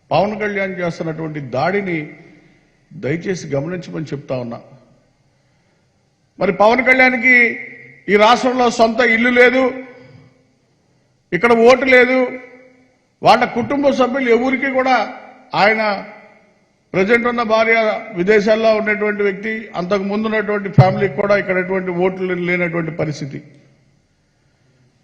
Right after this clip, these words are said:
కానీ కేవలం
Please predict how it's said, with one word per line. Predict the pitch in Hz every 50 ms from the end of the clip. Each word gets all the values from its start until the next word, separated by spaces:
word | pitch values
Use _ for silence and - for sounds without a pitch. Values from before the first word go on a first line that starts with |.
| _ _ _ _ -
కానీ | 196 233 254 262 277 269 254 220 - - - - - - - - - - - _ _ _ _ _ _ _ _ _ _ _ _ _ _ _ _ _ _ _ _ _ _ _ _ _ _ _ _ _ _ _ - - _ -
కేవలం | 196 233 254 262 269 269 269 269 269 269 262